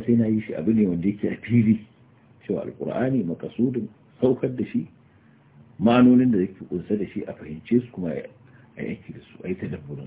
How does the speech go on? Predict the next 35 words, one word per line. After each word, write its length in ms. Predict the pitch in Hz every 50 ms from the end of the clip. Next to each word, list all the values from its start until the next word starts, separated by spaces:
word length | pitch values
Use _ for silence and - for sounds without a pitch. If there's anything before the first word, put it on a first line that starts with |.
| - -
su. 80 | 69
Wannan 320 | 85 110 120 123 123 113 98
magana 400 | 95 92 82 104 117 117 98 90 -
ce 100 | 101 101
da 120 | 92 87 76
ba 180 | 69 85 85 85
ma 140 | 92 104 107 -
sai 120 | - 117 113
na 80 | 113 113
tsaya 240 | 113 120 120 110 98
na 80 | 98
yi 80 | 98 98
wani 240 | 98 98 95 95 92
dogon 320 | 110 107 107 107 101 90
bayani 320 | 82 78 78 78 73 67
ba. 120 | - - - _ _ - _ - - - - - - - - - -
Mu 140 | - 107 117
kam 180 | 117 123 107 101
ya 140 | 101 107 120
yi 160 | 123 127 127
dogon 320 | 127 127 120 123 127 120
bayani 280 | 98 90 90 87 85 80
a 40 | 65
gunmu, 300 | 65 76 76 73 67 - - - - - - - - - - - -
amma 160 | 69 76 85 92 92
shi 160 | - 107 110
yana 200 | 113 113 110 98 78
ganin 240 | 92 101 101 110 107
wannan 300 | 107 117 110 107 98 82
duk 160 | 113 117 117 -
ba 160 | 98 87 82
dogon 300 | 87 90 92 101 92 90
bayani 280 | 85 82 82 80 80 73 -
ba 80 | -
ne. 160 | - 143 127